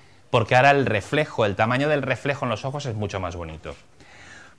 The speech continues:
Por si no teníamos tiempo de hacer fotos aquí, os he traído dos retratos para que veáis la diferencia de, de esto.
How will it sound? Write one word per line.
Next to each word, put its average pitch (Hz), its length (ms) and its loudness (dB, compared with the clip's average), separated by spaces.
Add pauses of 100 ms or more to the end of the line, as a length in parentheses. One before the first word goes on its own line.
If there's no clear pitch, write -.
Por 170 220 10
si 160 200 4
no 214 180 6
teníamos 226 640 2
tiempo 151 500 2 (460)
de 120 300 2
hacer 151 260 4
fotos 160 380 -2
aquí, 147 240 -4
os 120 100 -10
he 131 60 -6
traído 143 500 -4 (240)
dos 123 300 -4
retratos 135 340 -4
para 123 160 -2
que 110 80 -4
veáis 127 160 0
la 139 80 0
diferencia 131 680 -2 (460)
de, 110 640 -2
de 117 240 -2
esto. 78 340 -10